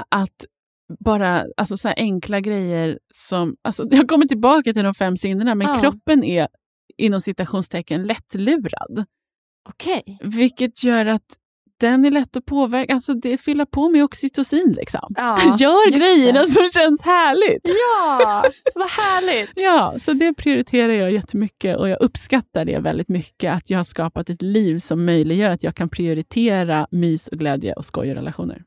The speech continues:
Speaker 1: och närhet.
Speaker 2: Det förstår jag.
Speaker 1: Mm.
Speaker 2: Vad härligt. Eh, om du fick ge lyssnarna en utmaning som de kan göra varje dag för att bli lite lyckligare,
Speaker 1: Uh.
Speaker 2: vad skulle det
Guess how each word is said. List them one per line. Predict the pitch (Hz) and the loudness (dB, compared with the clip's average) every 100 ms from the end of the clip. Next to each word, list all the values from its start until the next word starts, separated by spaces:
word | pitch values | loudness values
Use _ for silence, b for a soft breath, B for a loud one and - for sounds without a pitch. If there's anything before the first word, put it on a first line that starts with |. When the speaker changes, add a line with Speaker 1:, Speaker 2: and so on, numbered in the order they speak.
| - | -10
Speaker 1:
och | 165 | -8
närhet. | 165 180 _ _ _ _ - 190 | -6 -8 _ _ _ _ -14 -4
Speaker 2:
Det | 233 214 | -4 -4
förstår | 190 - 202 | -8 -8 -6
jag. | 180 185 202 | -6 -8 -10
Speaker 1:
Mm. | 226 208 - | -8 -8 -10
Speaker 2:
Vad | 190 | -10
härligt. | 185 220 196 170 - _ _ _ _ _ 240 | -6 -4 -6 -8 -14 _ _ _ _ _ -6
Eh, | - | -4
om | - 311 | -2 -2
du | 302 | -2
fick | 294 302 285 | -4 -8 -4
ge | 339 311 - | -2 -2 -4
lyssnarna | 214 262 277 - - 349 240 | -4 -4 -6 -8 -6 -4 -2
en | 220 - | -4 -4
utmaning | 330 254 - 254 370 - 117 110 117 | -2 -2 -2 -2 -2 -2 -4 -10 -10
som | 202 240 220 | -6 -4 -2
de | 254 262 | -2 -4
kan | 247 214 180 | -4 -4 -4
göra | 185 170 147 147 147 | -2 -2 -2 -4 -4
varje | - 170 160 - 151 | -6 -6 -4 -4 -6
dag | - 135 101 - - | -4 -4 -4 -8 -8
för | 196 | -8
att | 190 - | -8 -8
bli | 156 | -6
lite | 202 202 175 | -4 -4 -6
lyckligare, | 185 262 - - 359 381 175 - - - - _ _ _ - | -6 -6 -8 -8 -4 -4 -4 -6 -8 -10 -14 _ _ _ -8
Speaker 1:
Uh. | 175 170 165 165 151 202 | -4 -2 -2 -4 -6 -4
Speaker 2:
vad | 277 | -4
skulle | 277 294 302 339 | -6 -6 -4 -4
det | 247 277 539 | -4 -2 -2